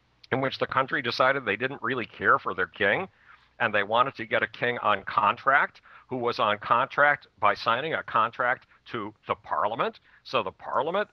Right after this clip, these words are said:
the representative is, of as much democracy as England had at the time, 'cause not everybody had the vote,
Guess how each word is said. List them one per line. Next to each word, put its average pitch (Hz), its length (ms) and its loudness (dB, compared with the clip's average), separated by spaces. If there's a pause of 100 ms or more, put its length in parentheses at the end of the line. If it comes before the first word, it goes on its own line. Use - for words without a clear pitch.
(140)
the 110 80 -10
representative 123 800 0
is, 92 120 -8 (180)
of 95 160 -4
as 98 140 -8
much 117 240 -2
democracy 110 520 -4
as 90 140 -10
England 92 320 -6
had 196 240 0
at 160 140 -16
the 85 60 -14
time, 80 320 -6
'cause 87 160 -14
not 117 180 0
everybody 95 400 -6
had 87 160 -4
the 85 60 -10
vote, 143 340 0